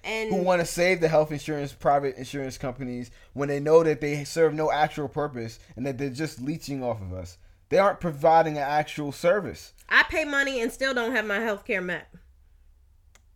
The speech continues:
Speaker 1: <laughs>
Speaker 2: We're just wasting money because you wanna keep an industry open that doesn't serve anything.
Speaker 1: So speaking
Speaker 2: It
Speaker 1: of
Speaker 2: does
Speaker 1: that,
Speaker 2: damage.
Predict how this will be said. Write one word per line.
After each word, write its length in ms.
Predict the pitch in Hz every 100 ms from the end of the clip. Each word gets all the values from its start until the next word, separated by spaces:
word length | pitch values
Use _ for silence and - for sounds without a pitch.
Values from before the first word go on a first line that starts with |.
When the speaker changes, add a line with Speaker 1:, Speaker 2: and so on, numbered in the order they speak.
| -
Speaker 1:
<laughs> 140 | 208 - 403 320 - 415 349 - - - - - _ _ - - - - - -
Speaker 2:
We're 100 | 147
just 160 | 165 180
wasting 340 | 175 185 -
money 260 | 180 196 190
because 280 | 165 175 147
you 80 | 170
wanna 200 | 170 165
keep 200 | 156 165
an 60 | 156
industry 400 | 185 190 - 127
open 300 | 117 120 120
that 140 | 131
doesn't 240 | 151 160 147
serve 280 | 180 202
anything. 400 | 147 104 92 87 - - - - - -
Speaker 1:
So 220 | - 311
speaking 440 | 302 - 370 453 254
Speaker 2:
It 60 |
Speaker 1:
of 40 | 185
Speaker 2:
does 140 | 170
Speaker 1:
that, 60 | 160
Speaker 2:
damage. 500 | 170 214 107 -